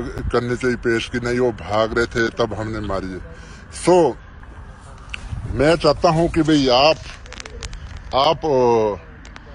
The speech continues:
अ, कोई भी अगर जो, अ, दोषी होता है उनको सज़ा दीजिए और, अ, लेकिन मतलब उसके लिए कानून बनाएं और इसके जो एक, अ,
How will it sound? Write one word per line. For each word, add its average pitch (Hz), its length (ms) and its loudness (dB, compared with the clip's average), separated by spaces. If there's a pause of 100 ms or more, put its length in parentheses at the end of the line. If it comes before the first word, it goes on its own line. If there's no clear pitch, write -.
(400)
अ, 107 640 4 (140)
कोई 131 280 4
भी 175 180 4
अगर 143 200 6
जो, 123 360 2
अ, 107 800 0
दोषी 117 400 0
होता 147 380 6
है 156 140 2 (560)
उनको 123 260 -2
सज़ा 127 380 4
दीजिए 156 520 4 (460)
और, 120 320 6
अ, 110 760 2
लेकिन 127 320 -2
मतलब 123 260 2
उसके 131 300 -2
लिए 120 140 0
कानून 147 440 2
बनाएं 160 480 4 (880)
और 117 580 4 (840)
इसके 185 500 4 (480)
जो 143 180 4
एक, 147 220 4
अ, 117 720 4